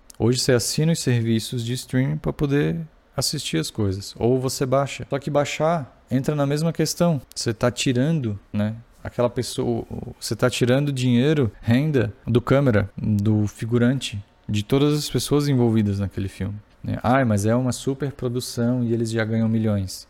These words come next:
Foda-se. É roubo. É a mesma coisa que roubar. Roubar um carro, roubar, tipo, roubar as coisas, tá ligado? Então,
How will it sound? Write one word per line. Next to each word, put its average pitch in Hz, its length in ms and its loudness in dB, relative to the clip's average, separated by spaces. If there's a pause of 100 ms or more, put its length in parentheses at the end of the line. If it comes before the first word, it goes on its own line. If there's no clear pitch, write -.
(200)
Foda-se. 156 480 -6 (320)
É 101 100 -2
roubo. 113 380 2 (400)
É - 100 -4
a - 20 -2
mesma 107 220 0
coisa 117 320 2
que 160 480 -4 (240)
roubar. 135 520 2 (160)
Roubar 117 540 0
um 127 120 -4
carro, 107 300 4 (160)
roubar, 107 280 0 (120)
tipo, - 220 -10
roubar 202 240 0
as 214 100 -2
coisas, 101 380 0
tá - 100 -6
ligado? 110 320 2 (200)
Então, 127 880 2